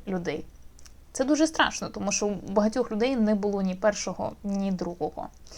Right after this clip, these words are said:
Ну, і ще, друзі, дуже хочу вам сказати важливу річ, що ми не перші, ми не останні, у кого війна за незалежність. Вибачте, коли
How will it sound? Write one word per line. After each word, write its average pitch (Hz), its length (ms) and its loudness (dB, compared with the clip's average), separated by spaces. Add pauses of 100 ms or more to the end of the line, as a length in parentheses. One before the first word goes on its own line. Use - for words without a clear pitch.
(480)
Ну, 302 180 4
і 262 120 -2
ще, 311 200 6
друзі, 262 320 4
дуже 233 400 4
хочу 220 500 0 (240)
вам 208 240 4
сказати 269 440 0
важливу 208 440 -2
річ, - 500 -10
що - 460 -2 (100)
ми 214 200 6
не 370 120 2
перші, 254 580 2 (220)
ми 202 200 -2
не 269 180 0
останні, 220 720 -2 (200)
у 208 60 -6
кого 254 440 4 (120)
війна 196 540 0
за 190 140 -4
незалежність. 180 840 -4 (580)
Вибачте, 226 440 6
коли 294 580 8